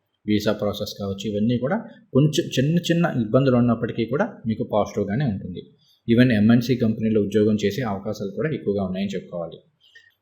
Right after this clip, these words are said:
తర్వాత మనకి మీనరాశిలో సంచారం చేస్తున్న శని భగవానుడు, ఆయన యొక్క ప్రభావం అనేది మన కుటుంబం మీద కూడా ఉంటుంది.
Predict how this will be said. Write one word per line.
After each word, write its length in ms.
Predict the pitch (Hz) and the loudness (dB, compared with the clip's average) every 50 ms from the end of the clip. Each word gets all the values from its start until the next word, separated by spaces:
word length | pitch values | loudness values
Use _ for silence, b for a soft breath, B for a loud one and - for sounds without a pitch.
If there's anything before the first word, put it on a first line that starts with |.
| _ - | _ -2
తర్వాత 340 | - 110 117 113 101 95 - 151 233 - - - - _ _ - | 2 4 4 4 4 2 0 -2 -4 -4 -8 -14 -20 _ _ 2
మనకి 300 | 120 127 139 135 - 131 135 139 - - - - | 4 4 4 4 2 2 2 2 0 -2 -4 0
మీనరాశిలో 520 | 120 113 117 135 160 165 165 160 165 165 156 | 2 4 4 4 4 2 0 0 0 -2 -4
సంచారం 420 | 151 143 123 123 - 131 123 131 | -2 -2 -2 0 0 0 0 0
చేస్తున్న 300 | 120 117 120 113 120 120 | -2 -2 -4 -4 -4 -6
శని 220 | 117 - 110 110 104 | -4 -2 -2 0 2
భగవానుడు, 480 | 113 113 107 110 107 - 98 - 151 208 233 - - - - | 2 2 2 2 0 0 0 -2 -2 -2 -4 -6 -10 -8 -2
ఆయన 140 | 107 104 110 | 0 2 2
యొక్క 180 | 113 - - - | 2 2 0 -2
ప్రభావం 540 | - - 107 101 110 127 139 143 139 135 | 0 2 2 4 4 4 6 6 4 4
అనేది 360 | 120 113 113 127 180 202 196 - | 4 2 2 2 2 0 0 0
మన 140 | 120 107 107 | 0 0 0
కుటుంబం 440 | 104 - 113 - 127 131 135 123 120 | 0 -2 -2 0 0 2 4 4 4
మీద 120 | 117 113 | 4 2
కూడా 220 | 104 110 - 131 127 | 0 0 -2 -2 0
ఉంటుంది. 400 | 104 95 98 90 87 87 85 | -2 -2 -4 -6 -10 -10 -12